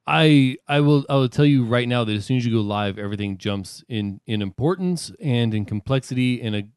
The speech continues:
again, you, you gotta kiss the process. You gotta keep it simple, stupid. Um, and it's, but the rewards, like, when we, when we have a show where it hits and the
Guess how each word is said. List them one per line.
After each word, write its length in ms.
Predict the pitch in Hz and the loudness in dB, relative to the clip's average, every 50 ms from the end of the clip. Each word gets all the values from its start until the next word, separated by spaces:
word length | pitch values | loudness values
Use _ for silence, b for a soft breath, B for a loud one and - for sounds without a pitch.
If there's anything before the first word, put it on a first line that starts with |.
| - - | -10 -10
again, 340 | 113 110 107 113 110 104 104 | -8 -4 -2 -2 -2 -2 -2
you, 160 | 101 107 107 - | -4 -4 -6 -8
you 80 | 117 | -8
gotta 220 | - 123 117 113 - | -4 -4 -4 -4 -4
kiss 280 | - - 175 180 - | -4 0 0 0 0
the 160 | - - 117 | -2 -8 -10
process. 440 | - - 123 127 120 - - 90 85 | -8 -4 -4 -4 -4 -4 -6 -8 -8
You 40 | 95 | -6
gotta 100 | 98 95 - | -6 -6 -6
keep 260 | _ - 127 117 123 | _ -4 -4 -4 -4
it 60 | 110 - | -6 -6
simple, 340 | - 117 107 98 - 82 | -6 -6 -6 -6 -8 -12
stupid. 360 | - _ - 87 82 92 90 - _ _ _ _ _ _ _ _ _ _ _ - | -14 _ -12 -10 -8 -8 -10 -10 _ _ _ _ _ _ _ _ _ _ _ -4
Um, 520 | 110 104 104 104 104 98 98 98 101 - _ _ _ _ _ _ _ _ | -2 0 0 2 0 0 -2 -4 -8 -12 _ _ _ _ _ _ _ _
and 400 | - 123 120 117 113 110 107 104 110 | -2 0 0 2 2 0 0 -2 -2
it's, 400 | - 123 120 107 - - - _ _ _ _ _ - - - - _ _ - | -2 -2 -2 -2 -4 -12 -20 _ _ _ _ _ -20 -20 -20 -20 _ _ -16
but 400 | 151 139 170 185 165 139 160 151 | -4 2 2 2 2 0 -2 0
the 100 | 131 143 | 2 2
rewards, 720 | 135 135 131 127 127 147 175 180 147 127 120 113 - - | 4 4 2 2 4 4 4 4 4 2 0 -4 -8 -8
like, 180 | 143 127 113 117 | -6 -6 -6 -2
when 200 | 123 127 131 127 | 0 0 2 4
we, 180 | 156 196 220 190 | 4 4 2 2
when 240 | 139 143 139 139 | 2 2 4 4
we 180 | 135 147 170 165 | 6 6 6 6
have 160 | 160 165 156 | 6 4 4
a 60 | 147 | 2
show 280 | 127 - - 127 123 123 | 0 0 0 0 2 2
where 240 | 117 110 110 110 110 | 0 0 -2 -4 -4
it 120 | 107 95 98 | -4 -6 -6
hits 400 | 85 113 113 98 87 - - - | -4 -4 -4 -4 -4 -8 -14 -10
and 160 | 123 110 104 104 | -6 -4 -4 -4
the 100 | 101 | -4